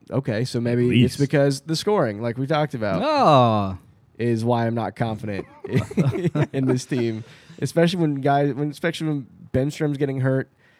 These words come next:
Speaker 1: Ryan Murray, who knows how long he's gonna be, you know, still in play. <laughs> He's, he's gonna
Speaker 3: He's
Speaker 1: get,
Speaker 3: not hurt right
Speaker 1: he's
Speaker 3: now.
Speaker 1: gonna get hurt eventually.
Speaker 3: Oh, God. Knock
Speaker 1: It's
Speaker 3: on
Speaker 1: coming.
Speaker 3: wood. Don't wish that upon him.
Speaker 1: Um,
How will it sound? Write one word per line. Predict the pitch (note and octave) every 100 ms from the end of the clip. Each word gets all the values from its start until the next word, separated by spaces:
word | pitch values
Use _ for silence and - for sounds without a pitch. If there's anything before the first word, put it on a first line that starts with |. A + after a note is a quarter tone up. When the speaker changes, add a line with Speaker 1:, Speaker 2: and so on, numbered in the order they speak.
| _ -
Speaker 1:
Ryan | B2+ C#3+ B2+
Murray, | B2+ C3 C3
who | B2+
knows | B2+ B2 B2
how | B2
long | A#2+ A2+
he's | A2 A#2+
gonna | A#2+ A#2+
be, | A2+ A#2 A2+ A#2 - _ _ _ _ _ _ _
you | - G#2
know, | F#2+ F#2 -
still | - A#2+ G#2+
in | G#2
play. | - G#2+ G2 G2+ A#2 - - -
<laughs> | G3+ D3 - E3+ - - -
He's, | B2 B2+ B2
he's |
gonna | -
Speaker 3:
He's | C3+ C3
Speaker 1:
get, | C#3 B2+
Speaker 3:
not | E3+ E3
hurt | E3 G3
right | A#2+ G#2
Speaker 1:
he's | A#2+ C#3+
Speaker 3:
now. |
Speaker 1:
gonna | D3+ C#3+
get | C3
hurt | B2 B2
eventually. | A2 A2+ A2 A#2
Speaker 3:
Oh, | A2 A2 G2+ -
God. | - A2 G2 F2+
Knock | A2 A2
Speaker 1:
It's | A#2
Speaker 3:
on | G#2
Speaker 1:
coming. | - G#2
Speaker 3:
wood. | G#2 F#2 - -
Don't | A#2 A2
wish | G#2 G2
that | - F#2
upon | F#2 F#2 F#2+
him. | A2
Speaker 1:
Um, | G#2 G2+ F#2+